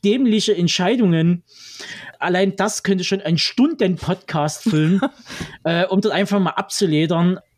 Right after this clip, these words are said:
Speaker 1: Letztendlich, Koch Media hat ihn jetzt rausgebracht, anderthalb Jahre später. Haben den aber auch nur rausgebracht, weil Arrow Video in Großbritannien das Ding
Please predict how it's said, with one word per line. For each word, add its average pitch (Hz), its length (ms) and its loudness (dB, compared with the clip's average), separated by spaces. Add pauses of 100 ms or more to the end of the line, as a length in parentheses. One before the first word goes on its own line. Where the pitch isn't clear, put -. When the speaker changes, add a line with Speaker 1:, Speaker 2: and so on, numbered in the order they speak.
(140)
Speaker 1:
Letztendlich, 240 720 -2 (240)
Koch 185 200 -4
Media 180 300 0
hat 185 160 -4
ihn 208 80 4
jetzt 196 220 0
rausgebracht, 147 580 -4
anderthalb 185 500 0
Jahre 160 220 0
später. 98 520 -4 (1500)
Haben 202 180 0
den 220 120 0
aber 196 220 0
auch 214 200 -2
nur 220 180 2
rausgebracht, 180 720 -4
weil 180 220 0
Arrow 185 380 4
Video 170 500 2
in 175 140 -4
Großbritannien 190 760 0
das 170 200 -2
Ding 196 400 0